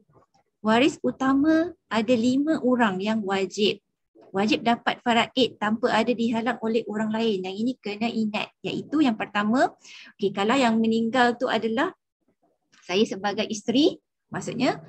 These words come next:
waris faraid utama saya adalah suami, mak,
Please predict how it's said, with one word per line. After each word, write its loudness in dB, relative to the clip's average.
waris 0
faraid 0
utama 0
saya -2
adalah 0
suami, 0
mak, -2